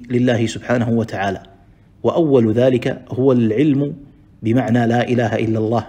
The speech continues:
كما قال الله عز وجل: "فاعلم أنه، أنه لا إله إلا الله واستغفر لذنبك". فالعلم له فضيلة عظيمة،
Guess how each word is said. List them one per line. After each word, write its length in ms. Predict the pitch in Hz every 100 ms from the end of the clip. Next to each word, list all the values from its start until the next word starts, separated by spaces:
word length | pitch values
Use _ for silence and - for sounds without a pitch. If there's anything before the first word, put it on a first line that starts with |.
| -
كما 200 | 117 107
قال 180 | 113
الله 300 | 110 117 107
عز 220 | 104 107 110
وجل: 320 | 110 151 185 - - -
"فاعلم 640 | - 135 98 104 123 139 170 -
أنه، 500 | 135 123 107 101 113 120
أنه 400 | 131 113 104 107
لا 380 | 110 127 135 135
إله 340 | 135 131 143
إلا 260 | 196 160 104
الله 260 | 196 - - - - - - -
واستغفر 460 | - - 135 110 117
لذنبك". 540 | 110 110 104 - - - - - - - - - - - - - - - - - -
فالعلم 760 | 123 127 139 139 196 175 180 - - - - - - - - -
له 240 | 151 165 151
فضيلة 360 | 131 143 131 131
عظيمة، 400 | 117 113 113